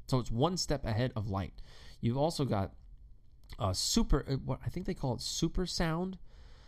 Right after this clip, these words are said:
or super sound waves, something like that. But they found out, and this was, they, this was released by the M I T.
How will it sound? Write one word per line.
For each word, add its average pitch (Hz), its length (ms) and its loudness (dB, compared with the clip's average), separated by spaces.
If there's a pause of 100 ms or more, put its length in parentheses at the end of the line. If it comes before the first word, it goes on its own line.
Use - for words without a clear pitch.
(520)
or 113 160 6
super - 420 4
sound 143 400 4
waves, 143 240 2
something 165 340 6
like 95 240 4
that. 80 260 0 (400)
But 139 160 6
they 147 120 6
found 165 540 2
out, 143 260 2
and 143 160 8
this 190 160 8
was, 220 200 6
they, 214 120 4
this 208 280 2
was 269 140 4
released 285 460 4
by 127 120 10
the 127 140 2
M 208 220 2
I 196 340 2
T. 185 380 2